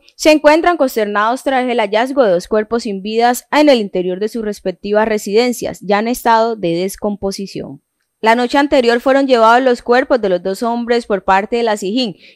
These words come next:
quienes realizaron el respectivo levantamiento. En el primero de los casos, un cuerpo fue encontrado en una vivienda ubicada en el barrio Santa Cruz. Según informes preliminares,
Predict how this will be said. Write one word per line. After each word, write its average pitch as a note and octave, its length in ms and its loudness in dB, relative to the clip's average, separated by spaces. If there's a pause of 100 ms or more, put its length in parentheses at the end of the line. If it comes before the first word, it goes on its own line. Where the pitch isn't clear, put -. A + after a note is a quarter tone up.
quienes F#3 240 -4
realizaron F#3+ 500 0
el A3+ 120 -2
respectivo A#3+ 640 0
levantamiento. E3 1040 -4 (600)
En A#3 140 6
el A#3+ 120 4
primero A#3+ 400 4
de C#4 140 8
los A#3+ 180 2
casos, B3 400 2
un F#3+ 120 -8
cuerpo A3 320 0
fue A3 160 -2
encontrado G#3+ 520 2
en G3+ 80 0
una F#3+ 180 -2
vivienda F#3+ 460 -2
ubicada G3 340 -2
en A3 60 -4
el G3+ 80 -4
barrio F#3 320 -2
Santa F#3+ 340 -6
Cruz. - 380 -8 (240)
Según F3 340 -6
informes A#3 420 -4
preliminares, A#3 840 -4